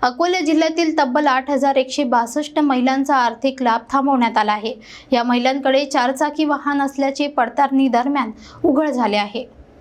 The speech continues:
महिलांना आर्थिक सक्षमीकरणासाठी सुरू करण्यात आलेल्या मुख्यमंत्री लाडकी बहीण योजना सध्या अकोल्यात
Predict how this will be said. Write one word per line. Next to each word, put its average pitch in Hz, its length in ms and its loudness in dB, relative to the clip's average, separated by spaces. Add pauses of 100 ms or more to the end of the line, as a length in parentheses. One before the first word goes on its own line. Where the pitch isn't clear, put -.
(440)
महिलांना 330 540 2
आर्थिक 349 380 4
सक्षमीकरणासाठी 311 1120 -4
सुरू 262 260 -6
करण्यात 262 400 -2
आलेल्या 247 400 -2
मुख्यमंत्री 311 760 -4
लाडकी 254 320 2
बहीण 277 360 -4
योजना 240 480 -4
सध्या 247 360 -2
अकोल्यात 262 440 -2